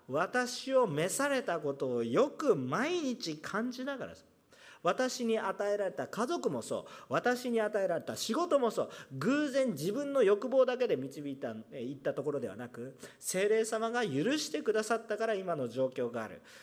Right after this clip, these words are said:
つまり、私は召されたものとしてここにいるんだという自覚。これは私たちが持つ必要があります。その必要を持っていれば、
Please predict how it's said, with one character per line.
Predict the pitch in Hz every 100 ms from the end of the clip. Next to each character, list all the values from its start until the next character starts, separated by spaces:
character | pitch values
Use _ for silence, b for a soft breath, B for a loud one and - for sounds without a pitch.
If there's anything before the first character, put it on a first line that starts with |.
| B
つ | - 285
ま | 269 240
り、 | 175
私 | 156 185 196 196
は | 190
召 | 123 151
さ | 175 320
れ | 349
た | - 160
も | 151
の | 196
と | 202 143
し |
て | -
こ | 139 139
こ | 139 254
に | 262 254
い | 254
る | 302
ん | 269 220
だ | 294
と | - 277 175
い | 135 170
う | 302 320 127 -
自 | 107 107
覚。 | - 113 - 180 - - _ _ _ _ _ _ _ _ - - _
こ | 131
れ | 113
は | 135 190 131 -
私 | 107 101 92
た | -
ち | - -
が | 147
持 | 85 107
つ | - 80
必 | - - -
要 | 80
が | 80 82
あ |
り | 78
ま | 78 80
す。 | - _ _ _ _ _ _ _ _ _
そ | -
の | 220 254
必 | 247 - 254
要 | 254
を | 240
持 | 240
っ |
て | 240 -
い |
れ | 175
ば、 | 82 143